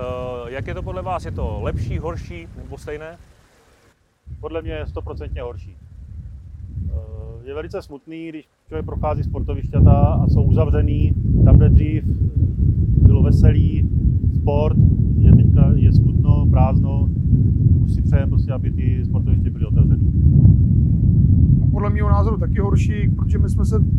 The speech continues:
Speaker 3: aspoň v minulém roce nebo donedávna řídili tím psem, jak se říká, eh, což byla nenáviděná, možná někým vyzdvihovaná věc, ale aspoň jsme mohli se připravovat,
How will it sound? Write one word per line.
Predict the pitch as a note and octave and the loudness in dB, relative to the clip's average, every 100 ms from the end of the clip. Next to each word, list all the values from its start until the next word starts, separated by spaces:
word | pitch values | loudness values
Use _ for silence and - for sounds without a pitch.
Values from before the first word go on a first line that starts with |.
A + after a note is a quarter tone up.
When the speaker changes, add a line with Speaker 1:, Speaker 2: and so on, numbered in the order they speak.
| - - - - | -2 0 2 2
Speaker 3:
aspoň | - - A3 | 0 -2 0
v | G3 | 0
minulém | F#3 G3+ G3+ | 2 2 2
roce | G3+ G3+ A3 | 4 4 4
nebo | G#3 | 4
donedávna | F#3+ F#3+ G3 G3+ G3+ G3+ | 4 4 4 2 2 2
řídili | - G3+ G#3 G#3 G3+ F#3 - - | 0 -2 0 0 -2 -4 -6 -8
tím | A3 G3 | -6 -6
psem, | - F#3 F#3+ A3 | -4 -4 -4 -6
jak | F#3+ | -6
se | G3+ | -4
říká, | - - G#3+ G3+ G3+ G#3+ | -4 0 2 4 2 0
eh, | - - - - - - E3+ E3+ F3 E3+ E3+ E3 | -4 -4 -6 -8 -6 -4 0 2 2 2 0 0
což | - F3 | 0 0
byla | - F3 F#3+ F3+ | 0 2 2 0
nenáviděná, | D#3+ D3+ E3+ F3 F3 F3+ F3+ F3 | -2 -6 -4 -6 -8 -10 -6 -6
možná | E3+ E3 F3 E3+ | -8 -12 -12 -12
někým | E3 F#3+ F3+ | -12 -14 -10
vyzdvihovaná | E3+ - F3 F3+ F3+ F3+ F#3 | -10 -8 -8 -6 -6 -4 -4
věc, | E3+ E3+ F#3 G3 | -6 -6 -6 -6
ale | F#3+ F#3 | -4 -2
aspoň | E3+ F#3 | -4 -6
jsme | F3+ G3 F3+ | -8 -8 -6
mohli | E3+ F3 | -6 -6
se | F3+ | -6
připravovat, | G3+ E3 F3+ F3+ F3+ F#3 F#3 | -6 -6 -4 -2 -2 -2 -4